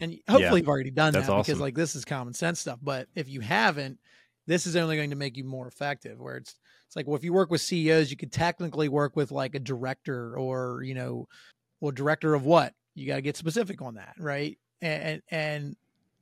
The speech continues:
Speaker 1: there's, there's a lot of ways to break this down. We might talk about titles and stuff like that later, 'cause I think it's important to understand titles of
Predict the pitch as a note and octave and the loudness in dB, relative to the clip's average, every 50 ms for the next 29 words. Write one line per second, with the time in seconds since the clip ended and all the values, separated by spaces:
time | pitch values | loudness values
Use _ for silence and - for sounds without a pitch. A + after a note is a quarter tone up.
0 | _ - E3+ D#3+ D#3 D3+ D#3+ D3+ D3 D#3 D3 C#3 D#3 D#3 D#3 D#3 D#3+ D#3+ D3+ D3 | _ 2 4 4 4 4 4 4 4 2 2 4 4 4 6 6 6 6 6 6
1 | D3+ D3+ C#3+ C3 C#3+ A#2+ C#3+ C#3 C3 - C#3 A#2+ A2+ C3+ C#3 C3+ C#3 C#3 C#3 D3+ | 4 4 2 0 -2 -4 -4 -4 -4 -4 -8 -8 -6 -6 -6 -6 -6 -6 -4 -4
2 | D#3 D3+ C#3 C3+ A#2 - C#3+ C#3 C3 - D3 C3+ B2+ B2 C#3 - - D3+ C#3 C3 | -4 -4 -6 -8 -6 -6 -6 -6 -6 -8 -8 -10 -10 -10 -10 -6 -6 -4 -4 -4
3 | C3 B2+ B2 A#2+ B2 A#2+ B2 B2 B2+ B2+ - - - C#3+ B2+ - C#3 B2 B2+ C#3 | -8 -10 -12 -14 -14 -14 -16 -16 -18 -16 -14 -8 -8 -8 -6 -6 -10 -8 -6 -6
4 | C3 C3 B2+ - _ - - - - _ _ _ _ G3 C3+ C#3+ D#3 F3 G3 F#3 | -6 -6 -8 -10 _ -20 -20 -20 -20 _ _ _ _ -4 2 6 6 8 8 8
5 | D#3 C#3+ C#3 C3+ - - D3+ C3 C#3+ C#3 - - D3+ C3+ C#3+ C#3 A#2 - D3 C3 | 6 4 0 -2 -2 -2 -2 -2 -2 -4 -4 -4 -4 -4 -4 -6 -6 -6 -8 -8
6 | A#2 - D#3+ D#3+ D#3+ D#3+ D3+ D3 D3 C#3+ C#3+ C#3+ C#3+ C3+ A#2+ - - D#3 C#3+ C#3 | -8 -2 2 2 2 2 0 -4 -4 -4 -4 -4 -6 -8 -10 -8 -8 -6 -6 -6
7 | C#3 C3+ C3+ C3 C3+ - _ _ _ _ _ _ _ _ - - D3+ D#3 D#3 D3 | -6 -8 -8 -10 -12 -16 _ _ _ _ _ _ _ _ -2 0 0 0 2 0
8 | C#3+ C3 C3 C#3+ C#3 C3+ C3+ B2 B2 | -2 -2 -2 -2 -2 -2 -4 -6 -12